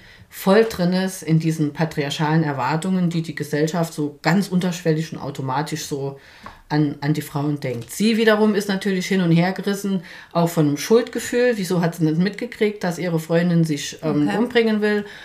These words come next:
Speaker 1: Und sie hat noch einen Kinderwunsch, also die, die ist so, so vierzig aufwärts so ein bisschen, ja. Ähm, wo immer die Frage ist mit ihrem jungen Freund, wie, wie wird das,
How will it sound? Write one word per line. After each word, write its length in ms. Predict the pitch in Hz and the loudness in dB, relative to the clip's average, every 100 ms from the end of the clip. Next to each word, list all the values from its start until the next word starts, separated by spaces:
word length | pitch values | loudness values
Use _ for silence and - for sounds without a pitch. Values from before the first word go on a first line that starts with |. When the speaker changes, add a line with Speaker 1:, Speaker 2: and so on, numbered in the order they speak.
| - - - _ | -20 -20 -20 _
Speaker 1:
Und 460 | 208 247 254 - - - - - - _ _ _ | 4 4 2 -4 -14 -20 -20 -20 -20 _ _ _
sie 420 | 170 - 180 165 | -8 0 4 4
hat 200 | 170 160 | 4 2
noch 100 | 151 | 2
einen 100 | 143 | 0
Kinderwunsch, 760 | - 226 262 226 220 226 226 - | 0 2 4 4 4 4 0 0
also 240 | 165 160 | 0 0
die, 320 | 160 151 151 | -2 -4 -4
die 340 | - 151 151 147 | -2 0 2 0
ist 260 | 143 160 | -2 -6
so, 140 | - 143 | -4 -4
so 320 | 135 139 139 | -4 -8 -8
vierzig 400 | 135 180 160 - | -6 -6 -4 -4
aufwärts 520 | 156 214 220 202 196 | -2 -2 0 0 -2
so 60 | 202 | -6
ein 20 | |
bisschen, 400 | 208 202 185 170 | -6 -4 0 2
ja. 240 | 165 214 220 - - - _ 180 | 2 0 -4 -18 -20 -20 _ 0
Ähm, 500 | 175 170 170 165 - - - | 2 4 4 2 -2 -16 -6
wo 300 | 160 175 180 | -2 0 2
immer 180 | 202 | 2
die 80 | 175 | 0
Frage 440 | 165 180 175 180 185 | -2 2 4 4 2
ist 340 | 185 170 - | 0 -2 0
mit 160 | 175 165 | 0 2
ihrem 200 | 165 165 | 4 4
jungen 240 | 185 170 | 6 0
Freund, 540 | 160 - 180 202 208 185 | 0 0 0 2 0 -2
wie, 240 | 185 156 | -4 -2
wie 140 | 175 | -2
wird 160 | 165 165 | 0 2
das, 340 | 165 160 - | 0 0 -8